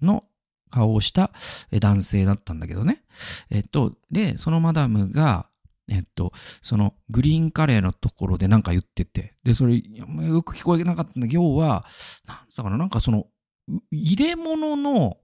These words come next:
うーん、その口が広いっつってたのか、あるいはなんかその、うーんと、うーん、取るやつが小さいっつってたのわか-、忘れたんだけど、とにかくそれが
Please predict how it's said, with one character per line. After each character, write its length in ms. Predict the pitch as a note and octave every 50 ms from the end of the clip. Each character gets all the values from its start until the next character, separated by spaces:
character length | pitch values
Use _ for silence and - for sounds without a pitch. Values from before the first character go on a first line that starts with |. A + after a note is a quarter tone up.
| _ -
う 40 | A#2+
ー 20 |
ん、 540 | A2+ A2 G#2+ G#2+ G2+ G2+ G2 G2 F#2+ F#2 -
そ 140 | - - A2+
の 60 | G#2 -
口 500 | - - G3 G3+ - - - E4 E4 D#4+
が 140 | D#4+ D4+ C#4+
広 380 | - - C#4 C4 C4+ B3 A3
い 40 | -
っ 40 | -
つ 120 | - -
っ 20 | -
て 120 | - F#2+
た 100 | - F#2+
の 120 | F2+ F2 E2+
か、 380 | - G2+ G2 F#2 E2+ D#2+ - - - - - - - - - -
あ 160 | - A#2 D#3+
る 80 | G3+ A3
い 80 | E3+
は 80 | C3+ B2+
な 80 | C#3 C#3+
ん 40 |
か 120 | A#2+ A2+ G#2+
そ 100 | - A2
の、 160 | G2+ G2 - - - - - - - - - - -
う 40 | A2+
ー 380 | A2+ A#2 A#2 A2+ A2+ A2+ A2 A2
ん 40 | G2+
と、 140 | - G#2
う 40 | G#2+ - - _ _ - - A2+
ー 420 | A2+ A2+ A#2 A2 G#2+ G#2+ G#2 G2+
ん、 40 | -
取 300 | - - A#3 C4 C4+ B3
る 40 | G#3
や 140 | F3 E3+ -
つ 160 | - - C3+
が 80 | A#2 A2+
小 280 | - - - C#3+ C#3+
さ 140 | D3 - C#3+
い 20 |
っ 40 | A2+
つ 100 | - -
っ 40 | -
て 20 |
た 80 | G#2+ G2+
の 60 | G#2
わ 120 | G#2+ E3 -
か-、 160 | - - -
忘 260 | C#3+ F#3 - - D4
れ 120 | D4 D4 C#4+
た 100 | - C#4
ん 80 | G#3
だ 60 | C3+ A2
け 60 | G#2
ど、 40 | -
と 140 | - - D4+
に 140 | D#4 C#4+ -
か 140 | - B2+
く 140 | - - C#3+
そ 200 | - - - F3+
れ 160 | G#3 B3 C4
が 320 | A#3+ D4 C#4 F3 - -